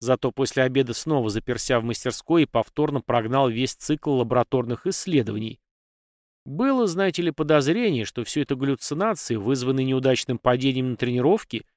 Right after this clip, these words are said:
и, как следствие, ушибом головы. Но нет, мля, воспроизводимость опытов чуть ли не стопроцентная. Да знаю, что погрешность плюс-минус пять процентов для любого эксперимента — это норма.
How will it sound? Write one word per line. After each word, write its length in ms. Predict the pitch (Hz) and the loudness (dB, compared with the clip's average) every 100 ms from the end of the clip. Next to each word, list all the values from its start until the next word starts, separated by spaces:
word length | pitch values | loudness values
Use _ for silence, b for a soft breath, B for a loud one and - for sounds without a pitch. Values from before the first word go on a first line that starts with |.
| _ _ | _ _
и, 120 | 226 240 | -2 2
как 200 | 147 - | 2 2
следствие, 520 | - 123 170 - 147 | 0 0 0 0 0
ушибом 480 | 127 - 123 117 123 | 0 2 2 2 0
головы. 480 | 127 151 147 110 - _ _ _ _ _ _ _ - | 4 6 6 2 -4 _ _ _ _ _ _ _ -2
Но 260 | 135 220 | 2 4
нет, 300 | 247 240 262 | 4 2 2
мля, 360 | 220 220 139 107 | 2 4 4 4
воспроизводимость 1000 | 120 - 147 139 143 143 160 214 165 - | 0 0 0 2 4 2 2 0 0 -2
опытов 400 | 165 196 175 - | -2 -2 -6 -6
чуть 240 | - 170 | -6 -6
ли 60 | 175 | -6
не 80 | 165 | -6
стопроцентная. 960 | - - 139 - - 226 226 139 120 - _ _ _ _ - | -6 0 0 0 0 -2 0 -4 -4 -10 _ _ _ _ -10
Да 200 | 123 127 | 0 2
знаю, 280 | 127 202 175 | 4 4 2
что 180 | - - | 0 0
погрешность 680 | 131 117 127 131 - 117 - | 0 4 2 2 -2 -8 -4
плюс-минус 560 | 131 131 135 131 123 | -2 -2 0 -2 -2
пять 220 | - 120 | -2 -4
процентов 560 | - 127 - 151 127 120 | 0 0 0 -2 -2 -6
для 100 | 123 | -2
любого 360 | 127 131 139 135 | -2 2 2 0
эксперимента — 600 | - 131 135 143 131 123 | -2 -2 0 0 -2 -2
это 120 | 139 | 0
норма. 440 | 190 185 110 110 | 4 4 4 -4